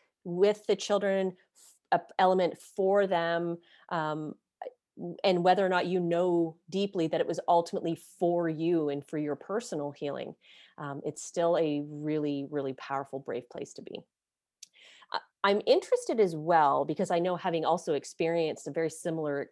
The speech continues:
uh, moment when my children were young, where I was like, "Wow, this can't be it. This, I, whoa." And then, uh, backtrack and apologize and,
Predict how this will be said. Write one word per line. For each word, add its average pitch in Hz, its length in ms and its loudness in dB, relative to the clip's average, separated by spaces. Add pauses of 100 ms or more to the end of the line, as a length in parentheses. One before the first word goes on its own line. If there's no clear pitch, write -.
(160)
uh, - 100 -4
moment 160 460 -2
when 147 100 -6
my 143 100 -4
children 147 340 -6
were 147 160 -6
young, 139 340 -4
where 135 120 -8
I 131 40 -8
was 135 160 -14
like, 127 300 -6
"Wow, 302 680 4
this 269 260 4 (120)
can't 220 220 0
be 185 160 2
it. 151 220 0
This, 170 140 -2 (100)
I, 147 120 0
whoa." 156 340 2
And 147 180 0
then, 143 180 -2 (440)
uh, 147 320 2
backtrack 147 560 0
and 147 160 -2 (100)
apologize 147 920 0
and, 139 220 -6